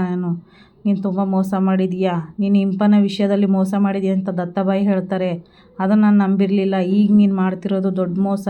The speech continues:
ಎಲ್ಲರಿಗೂ ಮಾಡ್ತಾ ಇದೀಯಾ. ದೇವರು ಅಂತ ಪೂಜೆ ಮಾಡೋ ಆ ದೇವರಿಗೆ ನೀನು ಮೋಸ ಮಾಡಿದ್ಯಾ ಅಂದ್ರೆ ಇನ್ನೆಷ್ಟು ನೀನು ಕಹಿ ಇಟ್ಕೊಂಡಿರ್ಬೋದು ಮನಸ್ಸಲ್ಲಿ.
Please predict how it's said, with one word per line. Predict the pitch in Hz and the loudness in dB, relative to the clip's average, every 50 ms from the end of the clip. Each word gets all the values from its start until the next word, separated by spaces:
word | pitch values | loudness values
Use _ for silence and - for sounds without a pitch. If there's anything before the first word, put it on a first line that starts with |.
| 185 | -2
ಎಲ್ಲರಿಗೂ | 175 175 185 196 202 208 208 202 202 202 | -2 0 0 0 0 0 0 0 0 0
ಮಾಡ್ತಾ | 202 196 190 190 190 190 | 0 0 -2 -4 -2 -2
ಇದೀಯಾ. | 185 190 190 185 175 170 175 - - - - _ _ - 196 170 | -2 0 -2 -2 -4 -6 -10 -14 -20 -20 -20 _ _ -10 -4 -2
ದೇವರು | 190 190 196 202 202 214 220 | 0 2 2 2 2 2 0
ಅಂತ | 220 214 208 214 | 0 0 -2 -2
ಪೂಜೆ | 208 196 - 202 196 196 208 | -4 -4 -4 -4 -2 0 0
ಮಾಡೋ | 202 202 196 196 196 | 2 2 0 0 -2
ಆ | 196 190 185 | -2 -2 -2
ದೇವರಿಗೆ | 180 170 185 185 190 196 196 196 196 214 | -2 -2 -2 -2 0 -2 0 0 0 2
ನೀನು | 208 208 202 196 | 4 4 4 2
ಮೋಸ | 196 190 196 196 190 202 | 2 0 -2 -2 -2 -2
ಮಾಡಿದ್ಯಾ | 196 196 190 190 190 185 185 196 185 | -2 -2 -2 -2 -2 -2 0 0 0
ಅಂದ್ರೆ | 185 190 190 190 208 214 190 175 170 170 _ - - _ _ _ _ _ _ _ - | 2 0 0 0 0 0 0 -2 -4 -6 _ -20 -20 _ _ _ _ _ _ _ 0
ಇನ್ನೆಷ್ಟು | 202 202 202 196 190 190 190 - 233 233 | 2 2 2 0 -2 -6 -6 -4 0 2
ನೀನು | 233 226 220 208 208 202 196 185 175 170 175 - | 4 4 6 4 4 4 2 0 -4 -6 -8 -6
ಕಹಿ | - 202 202 208 220 226 | -2 0 0 2 2 2
ಇಟ್ಕೊಂಡಿರ್ಬೋದು | 220 214 185 196 196 214 208 208 208 196 190 185 190 190 190 190 | 2 2 0 0 2 4 4 4 4 2 2 0 -2 0 0 0
ಮನಸ್ಸಲ್ಲಿ. | 185 190 180 190 185 190 208 196 196 190 185 175 | -2 -2 -2 -2 -2 -2 -2 -2 0 -2 -2 -2